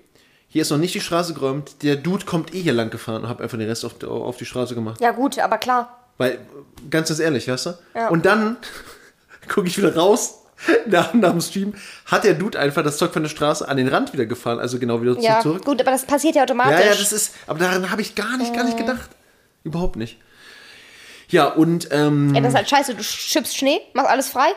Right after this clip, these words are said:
Speaker 2: dann kommt der und macht den
Speaker 1: Ja.
Speaker 2: ganzen Scheiß wieder
Speaker 1: <laughs>
Speaker 2: drauf und du denkst dir
Speaker 1: Ja.
Speaker 2: so,
Speaker 1: Aber ich muss dir ganz ehrlich, das ist vielleicht jetzt, jetzt wird's ein bisschen süß, vielleicht wird's auch ein bisschen cringig, aber für mich ist das so ein Nach-Hause-Kommen, dass ich so für mich, für meine Frau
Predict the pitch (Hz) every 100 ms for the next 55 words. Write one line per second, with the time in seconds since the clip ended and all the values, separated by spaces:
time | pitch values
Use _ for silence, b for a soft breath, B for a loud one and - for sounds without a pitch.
0 | - 254 302 330 370 349 277 - 285 -
1 | 175 311 359 190 - 320 - 165 294 302
2 | 294 - 294 294 302 - 254 277 269 -
3 | _ _ _ - B B - 160 165 226
4 | 240 208 202 180 180 185 - - 185 180
5 | - 160 160 - - 160 - 151 147 139
6 | 120 190 - 160 156 147 139 131 131 -
7 | 139 190 214 240 - - 131 131 151 -
8 | 147 147 139 135 131 b b b b _
9 | _ _ 135 123 143 147 127 - 95 101
10 | 107 117 120 120 - 120 117 - 120 131
11 | 147 147 127 120 120 - 110 131 180 185